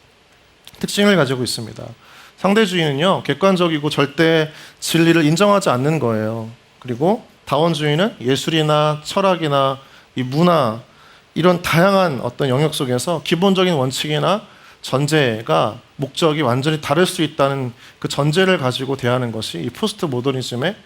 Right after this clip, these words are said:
특징입니다. 그러니까 다 맞다는 거예요. 모두가 인정하고 그 길이든 어떤 영역이든 종교 신념이든 문화이건 다 인정해 주는 거죠.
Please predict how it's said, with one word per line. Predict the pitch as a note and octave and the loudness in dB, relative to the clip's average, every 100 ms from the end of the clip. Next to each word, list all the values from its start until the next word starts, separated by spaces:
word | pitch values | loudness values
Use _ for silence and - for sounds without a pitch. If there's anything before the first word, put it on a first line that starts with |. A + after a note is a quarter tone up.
| - - _ - | -20 -20 _ -10
특징입니다. | - A3 E3+ A2 G#2 G#2+ A#2+ - _ _ - B2+ | -4 -2 0 -2 -6 -12 -14 -20 _ _ -10 0
그러니까 | F#3 F#3 F#3+ F#3+ | 0 2 0 0
다 | - | 0
맞다는 | C3+ C3+ G#3+ G3+ D#3+ | 0 0 0 0 -2
거예요. | C3 B2 A#2+ C3+ | -2 -4 -6 -6
모두가 | C#3 D3+ | -2 0
인정하고 | C#3 C#3+ E3 C#3 C3+ D#3 G#3 - - _ | 0 0 0 0 -2 -6 -6 -12 -20 _
그 | C#3+ - | -6 -4
길이든 | D3 D3 C#3 C#3+ C#3 A#2 | 0 2 2 2 0 -4
어떤 | A#2 D3+ C3 | -4 -2 0
영역이든 | C3 D#3 D3+ C3+ C3 C3 B2+ B2+ - - | 0 0 0 -2 -4 -4 -6 -12 -20 -12
종교 | - D3 D#3 | -4 0 0
신념이든 | D3+ G3 G3+ F3 C#3+ C#3 C3 | 2 2 2 2 0 -2 -2
문화이건 | C#3 D#3 D3+ C3+ D3+ | -2 0 0 -2 -6
다 | - D#3 | -2 -2
인정해 | D#3 F#3 | 2 0
주는 | D3+ C3 B2+ | 0 -4 -6
거죠. | A2+ A2 | -8 -10